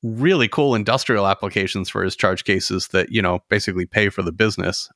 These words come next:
and allow him to make cool hobby stuff on the side. So that was really fun. I think, I, I don't know, Joe's a fascinating person. I could have talked to him for ages and ages and ages. So I think we're gonna have to have Joe on the show someday.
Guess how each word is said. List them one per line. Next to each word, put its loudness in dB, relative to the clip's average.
and -2
allow 2
him -4
to -2
make -4
cool -2
hobby -2
stuff -2
on -4
the -6
side. -6
So 4
that 6
was 2
really 4
fun. 2
I 0
think, -2
I, -4
I -2
don't 0
know, -2
Joe's 0
a -4
fascinating 0
person. -2
I 2
could -4
have -10
talked 0
to 0
him 0
for 0
ages -2
and -4
ages -4
and -6
ages. -8
So -4
I -4
think 2
we're 0
gonna 4
have 0
to -2
have 0
Joe 2
on -2
the -4
show 0
someday. -6